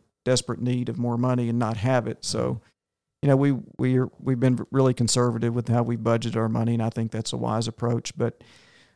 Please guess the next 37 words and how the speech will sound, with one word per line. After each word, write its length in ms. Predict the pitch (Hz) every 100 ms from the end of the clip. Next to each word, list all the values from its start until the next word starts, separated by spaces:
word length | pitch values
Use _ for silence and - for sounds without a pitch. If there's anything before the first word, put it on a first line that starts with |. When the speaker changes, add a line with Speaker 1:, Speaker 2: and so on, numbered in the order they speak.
| _ -
Speaker 1:
uh, 420 | 123 117 113 - - _ _ _ _ _
but 100 | 135
ultimately, 720 | 135 160 131 117 113 120 117 - _ _
you 100 | 131
know, 120 | 120
we 120 | 123
have 160 | 131 151
to 60 | -
figure 240 | 147 131
out 140 | 127
the 60 | 113
best 240 | 117 120
way 140 | 123 120
to 140 | 120 117
address 380 | 117 110 113
it. 220 | 120 117 _
And 100 | 117
if 100 | 113
we 80 | 127
can 120 | 120 120
address, 540 | 110 135 131 - - _ _ _ _ -
you 80 | 117
know, 60 |
drug 280 | 110 123 123
addiction 400 | 120 123 - 120
and 80 | 113
those 140 | 117 113
types 300 | 120 113 -
of 100 | 107
issues 440 | 113 - 120 113
without 380 | 127 113 120 -
spending 600 | - - 127 120 120 123 - _ _ _ _ _ _ _ _ _ _ -
you 160 | - 120
know, 240 | 120 120
a, 260 | 117 - -
a, 400 | - - - 120
an 160 | 120